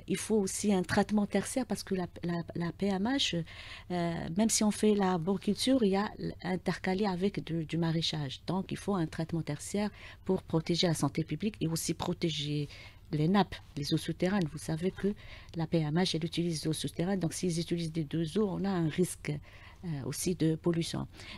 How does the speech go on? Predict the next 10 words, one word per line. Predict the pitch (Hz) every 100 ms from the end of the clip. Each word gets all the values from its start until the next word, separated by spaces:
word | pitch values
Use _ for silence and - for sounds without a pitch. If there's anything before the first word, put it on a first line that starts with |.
| -
Donc | 185 202
là, | 214 240 240
on | 196
a, | 214 220 - 175 165
euh, |
quand | -
même | 180 180
pour | - 165
un | 165 165
programme | 160 - 170 170 233